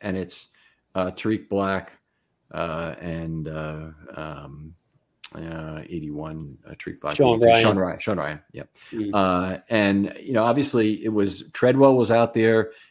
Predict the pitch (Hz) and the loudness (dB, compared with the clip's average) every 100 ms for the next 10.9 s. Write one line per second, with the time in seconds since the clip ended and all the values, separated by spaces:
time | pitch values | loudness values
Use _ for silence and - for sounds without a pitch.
0 | _ - 101 101 165 151 120 165 135 117 | _ -2 0 2 2 0 0 4 4 4
1 | - _ 110 113 101 82 85 76 _ _ | 0 _ 0 2 2 0 -6 -10 _ _
2 | _ _ _ _ - 113 - 160 147 110 | _ _ _ _ -2 -2 2 0 0 0
3 | 139 135 - 113 104 - 98 101 98 95 | 0 -2 -2 0 0 -2 -4 -2 -2 -4
4 | 95 107 90 95 87 95 95 90 90 87 | -4 -4 -4 -6 -4 -2 -2 -4 -6 -6
5 | - 98 90 85 78 80 95 80 - - | -4 -4 -4 -4 -8 -6 -4 -4 -8 -10
6 | 107 123 160 104 101 - - 98 92 95 | -8 -2 -2 -2 -4 -6 -6 -4 -2 -2
7 | 90 92 87 98 98 85 - - 98 92 | -4 -4 -4 -2 -2 -4 -8 -8 -6 -4
8 | 95 98 95 95 90 87 82 90 - 87 | 0 0 0 -4 -4 -6 -6 -8 -2 -2
9 | - 85 87 95 - - 85 82 85 85 | -2 -2 0 -2 -4 -6 -4 -4 -8 -4
10 | 90 80 69 90 92 92 - 95 87 | -2 -2 -4 -8 -8 -6 0 0 0